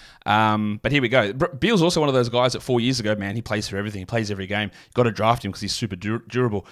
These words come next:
Last one. Last question. Will Asar Thompson still be as good when they get healthy? That is an interesting question. I use this to pivot 'cause there is talk amongst Pistons Twitter, which for some reason Pistons Twitter always gets put onto my timeline. I guess it's 'cause I tell them they should fire Troy Weaver every day.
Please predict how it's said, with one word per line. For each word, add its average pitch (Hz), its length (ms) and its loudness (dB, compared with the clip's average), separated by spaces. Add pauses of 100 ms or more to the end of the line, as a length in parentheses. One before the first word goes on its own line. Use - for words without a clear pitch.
(280)
Last 175 260 6
one. 135 180 4 (920)
Last 139 200 6
question. 135 320 2
Will 165 220 4
Asar 160 260 4
Thompson 127 360 0
still 208 200 -2
be 185 100 2
as 139 140 4
good 117 260 0
when 117 180 2
they 117 140 2
get 110 200 0
healthy? 113 340 -2
That 107 180 0
is 107 120 -4
an 107 80 -6
interesting 110 360 -8
question. 110 360 -4
I 104 60 -4
use 120 220 -4
this 117 140 -6
to 110 100 -10
pivot 107 320 -6
'cause 104 120 -8
there 107 120 -4
is 127 140 -2
talk 117 340 -4
amongst 113 380 -6
Pistons 110 360 -8
Twitter, 110 280 -4 (240)
which - 140 -4
for 208 80 -2
some 247 200 -4
reason 208 240 -4
Pistons 208 320 -6
Twitter 156 180 -4
always 143 280 -2
gets 135 160 -6
put - 280 -6
onto 117 200 -6
my 110 180 -2
timeline. 110 380 -4
I 120 60 -6
guess 160 180 -4
it's 120 100 -8
'cause 113 140 -4
I 110 60 0
tell 110 180 -2
them 107 100 -4
they 101 100 -2
should 101 220 -10
fire 101 200 -4
Troy 101 220 -6
Weaver 101 280 -6
every 98 180 -6
day. 104 200 0